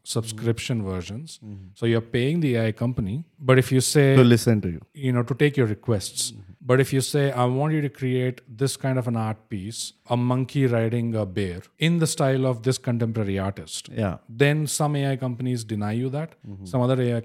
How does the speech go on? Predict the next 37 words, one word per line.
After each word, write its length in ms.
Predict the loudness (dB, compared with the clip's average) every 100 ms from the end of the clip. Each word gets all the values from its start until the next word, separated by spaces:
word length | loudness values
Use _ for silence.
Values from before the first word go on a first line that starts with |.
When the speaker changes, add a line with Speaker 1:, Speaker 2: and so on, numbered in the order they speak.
| -6
Speaker 1:
companies 300 | -6 -6 -6 -4
don't 100 | -4 -4
deny 140 | -10 -12
you 40 | -20
that. 100 | -20 _ -6 -6
Speaker 2:
Okay. 200 | -4 -8 -8 _ _ _ -16 0 0
Speaker 1:
The 80 |
argument 600 | 4 4 4 2 0 0
from 320 | -2 -2 0 0
the 120 | 0
artist's 480 | 0 0 0 -2 -2
point 280 | -2 -2
of 80 | -6 -8
view 140 | -8 -8 -12
is, 240 | -16 -18 -20
Speaker 2:
Mm-hmm. 60 | -20 -14 -2
Speaker 1:
this 120 | -2 0
is 100 | -4 -2
going 120 | -2
to 40 | -2
impinge 480 | -2 -2 -2 -2 -2 -2
on, 40 | -4 -4
on 100 | -4 -4 -4
their 220 | -6 -6 -12 -16 -2
copyright, 540 | 0 0 -2 -4 -6 -16 -6 -4
obviously. 360 | 0 0 2 6
Speaker 2:
Or 100 | 8
the 100 | 8
trademark 520 | 6 4 4 0 -2
style. 440 | -8 -4 -2 -2 -2
Speaker 1:
The 20 |
trademark 480 | 0 2 2 0 -2 -2
style, 280 | -2 -2 -4
et 60 |
cetera. 260 | -6 -6 -4 0 2
What 280 | 2 0
gives 300 | -2 0 0